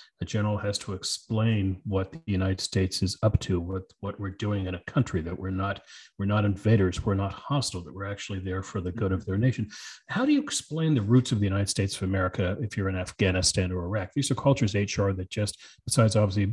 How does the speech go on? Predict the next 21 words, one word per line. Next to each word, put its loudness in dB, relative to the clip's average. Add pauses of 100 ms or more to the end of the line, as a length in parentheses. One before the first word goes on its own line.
(100)
maybe 4
not -2
just -6
knowing 2
the 0
American -2
experience, -2
don't 0
understand 0
a -4
republic. 2
They 0
don't 2
understand -4
democracy. -6 (420)
They 2
maybe 4
just, 0
they 2
can't -2
appreciate 2